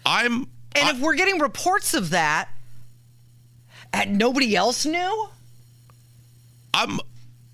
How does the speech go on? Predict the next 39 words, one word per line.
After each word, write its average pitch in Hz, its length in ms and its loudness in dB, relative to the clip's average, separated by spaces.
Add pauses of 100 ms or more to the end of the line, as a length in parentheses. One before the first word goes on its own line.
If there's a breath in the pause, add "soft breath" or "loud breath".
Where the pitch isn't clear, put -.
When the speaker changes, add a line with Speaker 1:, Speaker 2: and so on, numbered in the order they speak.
Speaker 1:
I - 100 2
s-, - 200 -4 (180)
I'm 220 200 -2
more 208 300 2
convinced 165 520 0
than 135 100 0
ever, 117 380 0
or - 80 -6
I'm 117 320 0
becoming 143 460 0
more 113 180 0
convinced 95 420 -2
than 92 140 -4
ever. 87 200 -2
And 127 120 0
I 151 60 -2
was 143 120 -2
not 147 260 2
a 123 60 0
person 131 320 0
who 104 60 0
started 113 420 0
with 78 160 -4
this. 64 380 -4 (400 loud breath)
I 131 180 0
in-, 131 200 0
initially 131 600 0
thought 120 300 -2
these, 117 360 0
you 127 100 0
know, 87 120 -2
some 135 200 0
of 120 40 0
these 117 140 0
allegations 107 520 0
were 101 140 -2
just 92 240 -2
completely 139 400 -2
ridiculous. 87 720 -4